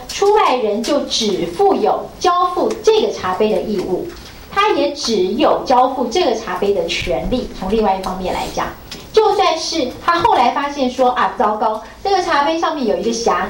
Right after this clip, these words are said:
疵，但是我没有让出，啊，买受人知道。”他可不可以自己主动的、很鸡婆的去帮买受人换一个茶杯？不行，因为我们之间所约定的是特定物之债，特定物之债，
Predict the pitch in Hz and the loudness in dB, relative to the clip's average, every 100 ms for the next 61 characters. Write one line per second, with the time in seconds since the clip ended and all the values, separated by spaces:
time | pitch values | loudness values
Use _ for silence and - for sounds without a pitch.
0 | - 277 311 302 - 349 349 349 277 220 | -6 -4 -2 -4 -6 -2 0 0 0 2
1 | 190 196 240 285 - 226 214 214 240 - | 2 0 0 0 2 0 0 -2 -4 -2
2 | 190 190 - - 277 202 170 - 196 208 | -2 -2 -4 0 2 2 0 -4 -2 2
3 | - - - - 381 392 262 269 381 330 | 0 0 -10 -2 0 4 2 2 2 2
4 | 247 220 - 370 - 214 175 - 202 180 | 2 -2 -2 -2 -2 -2 -4 -2 -2 0
5 | 196 196 202 190 - 185 - 285 - 214 | 2 2 2 -2 -4 -6 -4 -2 2 2
6 | 208 202 240 269 285 262 - - 254 202 | 2 0 0 0 0 -2 -2 0 0 2
7 | 202 - - - 180 - - - 180 180 | 2 2 0 -2 -8 -6 -4 -2 -2 -2
8 | 180 - - - 320 - 185 185 - - | -6 -12 -10 -4 -2 -2 -6 -10 -14 -10
9 | - 370 320 226 196 220 302 294 330 330 | 0 4 4 4 2 -2 -4 -2 0 2
10 | 208 208 233 254 220 196 185 240 208 - | 0 2 0 0 0 0 0 0 0 2
11 | 403 330 214 - 202 180 185 170 - 175 | 2 4 2 0 -4 0 -2 -2 -4 -2
12 | 190 - - - - - 392 381 349 320 | 0 -2 -4 -14 -14 0 2 4 2 2
13 | 320 - 302 339 - | 0 -2 0 2 2